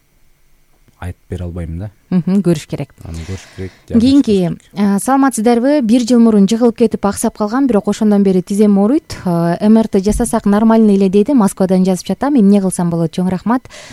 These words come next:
Speaker 2: Алдын ала», — деп жөнөткөн кийинки угарманыбыз Москвадан чыгып атат.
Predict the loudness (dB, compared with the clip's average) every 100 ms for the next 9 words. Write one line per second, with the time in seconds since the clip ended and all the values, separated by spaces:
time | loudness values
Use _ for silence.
0 | -6 -2 0 0 0 0 -2 -2 -2 -2
1 | -2 -4 -4 -6 -6 -6 -4 -6 -6 -8
2 | -8 -8 -8 -8 -10 -10